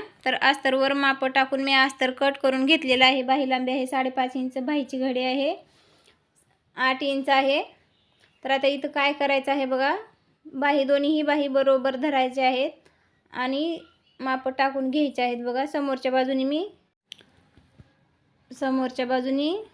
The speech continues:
सव्वा एक इंच घेतलेला आहे आणि त्याच्यावरी सव्वा दोन इंच अशा दोन खुणा केलेल्या आहेत ही बाही डिझाईनसाठी. तर बघा, इथं पाकळीचा आकार देऊन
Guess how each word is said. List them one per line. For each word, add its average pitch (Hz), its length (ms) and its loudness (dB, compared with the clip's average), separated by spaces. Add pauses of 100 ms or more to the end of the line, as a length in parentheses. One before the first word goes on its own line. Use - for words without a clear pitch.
सव्वा 262 380 0
एक 277 320 2
इंच 277 180 0
घेतलेला 269 500 2
आहे 262 200 0
आणि 262 220 0 (100)
त्याच्यावरी 262 760 0 (360)
सव्वा 254 300 0
दोन 269 260 2
इंच 269 340 0
अशा 269 400 -2
दोन 269 300 2
खुणा 269 240 -2
केलेल्या 254 440 0
आहेत 254 220 0
ही 285 160 -4
बाही 262 300 0
डिझाईनसाठी. 254 760 -2 (680)
तर 247 100 -4
बघा, 254 200 0
इथं 269 240 0
पाकळीचा 262 520 0
आकार 254 300 2
देऊन 262 420 0